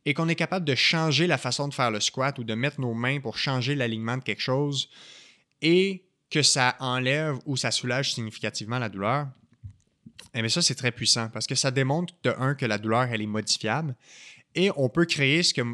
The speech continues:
ce qu'on appelle une, une violation de la prédiction douloureuse. Donc, la personne s'attend à ce que le squat fait mal parce que ça fait des semaines que c'est comme ça et on est capable de lui prouver que c'est pas le cas en ce moment.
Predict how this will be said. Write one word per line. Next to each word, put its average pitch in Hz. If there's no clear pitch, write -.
ce -
qu'on 120
appelle 147
une, 107
une 110
violation 135
de 123
la 107
prédiction 135
douloureuse. 104
Donc, 113
la 131
personne 180
s'attend 180
à 113
ce -
que 120
le 104
squat -
fait 110
mal 113
parce 104
que 120
ça 123
fait 123
des 120
semaines 139
que 123
c'est 107
comme 104
ça 151
et 123
on 120
est 127
capable 156
de 139
lui 117
prouver 143
que 127
c'est -
pas 113
le 104
cas -
en 120
ce 110
moment. 120